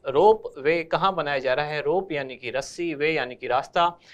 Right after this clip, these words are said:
यानी कि रस्सी से बना हुआ वो एक रास्ता जिसको सामान्य भाषा में उड़न खटोला हम कहते हैं, यानी कि एक टोकरी जैसा एक खटोला, और उसमें बैठकर एक जगह से दूसरी जगह तक जा सकते हैं, उसी को रोप वे कहा गया है।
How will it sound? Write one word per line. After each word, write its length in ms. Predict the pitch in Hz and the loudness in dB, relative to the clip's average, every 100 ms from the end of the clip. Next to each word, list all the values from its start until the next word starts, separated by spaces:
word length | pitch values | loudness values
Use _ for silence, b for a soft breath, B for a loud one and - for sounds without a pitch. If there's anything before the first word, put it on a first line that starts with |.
| b b | b b
यानी 220 | 143 180 208 | 0 2 0
कि 140 | 202 | 2
रस्सी 300 | 180 180 226 | 4 4 0
से 120 | 208 | 0
बना 220 | 202 165 165 | 0 0 0
हुआ 160 | 165 | 0
वो 80 | 170 | 0
एक 160 | 165 156 | 0 0
रास्ता 360 | 147 - 175 | -2 0 -2
जिसको 300 | 156 135 - | -2 -4 -10
सामान्य 380 | 139 135 143 147 | -8 -6 -8 -6
भाषा 280 | 131 117 135 | -6 -4 -6
में 220 | 139 233 - b b | -4 -6 -8 b b
उड़न 240 | 160 180 | 2 2
खटोला 400 | 196 151 151 151 | 2 -4 -2 0
हम 120 | 143 139 | 0 0
कहते 300 | 139 143 160 | -4 -4 -4
हैं, 200 | 151 156 | -4 -2
यानी 260 | 147 135 | -4 -6
कि 180 | 131 214 226 _ 160 | -6 -6 -6 _ -6
एक 140 | 151 | -4
टोकरी 320 | - 165 165 160 | -2 -2 -2 -2
जैसा 480 | 139 156 175 180 _ - | 0 2 2 2 _ -4
एक 200 | 143 147 - b b b - | -2 -2 -8 b b b -10
खटोला, 460 | 139 151 170 208 208 _ _ - | 0 6 8 6 4 _ _ -2
और 480 | 131 135 143 143 - | 4 8 8 6 0
उसमें 320 | 170 - 196 | -6 -2 2
बैठकर 460 | 165 160 - 185 185 - - | 4 4 4 2 2 0 -2
एक 180 | 170 | 0
जगह 200 | 160 156 | 0 0
से 140 | 151 165 | 0 -2
दूसरी 280 | 135 151 156 | -4 -6 -6
जगह 140 | 131 120 | -6 -6
तक 160 | 165 - _ | -8 -10 _
जा 220 | 127 143 | 0 2
सकते 320 | 170 156 - 165 | 4 2 -2 -6
हैं, 120 | 170 | -6
उसी 260 | 156 - | -10 -10
को 140 | 147 139 | -6 -4
रोप 260 | 135 147 | -2 -4
वे 200 | 143 156 196 - b b b | -2 -2 -2 -8 b b b
कहा 200 | 143 143 | 0 2
गया 280 | 160 156 156 | 4 4 4
है। 160 | 156 | 4